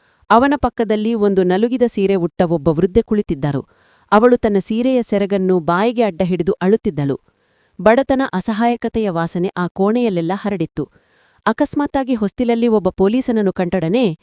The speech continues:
ಆ ವೃದ್ಧೆ ಬೆಚ್ಚಿಬಿದ್ದಳು. ಅವಳು ಥಟ್ಟನೆ ಎದ್ದು ಮಲಗಿದ್ದ ಹುಡುಗನನ್ನು ಮರೆಮಾಡಲು ಯತ್ನಿಸಿದಳು. "ಹೆದರಬೇಡಿ, ನಾನು, ನಾನು, ಬಿಡು, ಕಾನ್‌ಸ್ಟೇಬಲ್, ಮಳೆ, ಮಳೆಗಾಗಿ ನಿಂತೆ." ಆ ವೃದ್ಧೆ ಭಯ ಮತ್ತು ಸಂಶಯದಿಂದ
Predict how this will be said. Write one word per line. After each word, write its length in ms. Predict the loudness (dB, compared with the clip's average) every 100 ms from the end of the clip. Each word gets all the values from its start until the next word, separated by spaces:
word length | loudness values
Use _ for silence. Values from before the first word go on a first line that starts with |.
| _ _ 0
ಆ 160 | 4
ವೃದ್ಧೆ 340 | 4 4 4 2
ಬೆಚ್ಚಿಬಿದ್ದಳು. 640 | 2 -4 -2 2 2 0 -4 _ -20 _ _ _
ಅವಳು 180 | 4 4
ಥಟ್ಟನೆ 520 | 2 0 2 2 2
ಎದ್ದು 200 | 2 2
ಮಲಗಿದ್ದ 400 | 2 2 0 0
ಹುಡುಗನನ್ನು 520 | 0 2 2 2 2
ಮರೆಮಾಡಲು 540 | 2 2 2 2 0 0
ಯತ್ನಿಸಿದಳು. 640 | 0 -2 -4 0 0 0 -4 _ _ _ _ _ _ _ _ _ _ -12
"ಹೆದರಬೇಡಿ, 760 | -2 2 4 4 4 2 0 -6 _ _ _ _
ನಾನು, 460 | 0 2 2 2 0 -6 -4
ನಾನು, 400 | 0 2 0 -2 -8 _ _
ಬಿಡು, 460 | 2 4 4 2 -6 _ _ _
ಕಾನ್‌ಸ್ಟೇಬಲ್, 600 | 4 4 2 2 2 0 -4 _ _ _
ಮಳೆ, 440 | 2 4 4 2 -2 _ _ _ 0
ಮಳೆಗಾಗಿ 480 | 4 6 6 2 2
ನಿಂತೆ." 460 | 2 2 -2 -6 _ _ _ _ _ _ _ _ _ _ _ _ _ _ _ _ 2
ಆ 160 | 4
ವೃದ್ಧೆ 320 | 4 4 4
ಭಯ 240 | 4 4 2
ಮತ್ತು 240 | 2 0
ಸಂಶಯದಿಂದ 640 | 0 0 0 0 0 0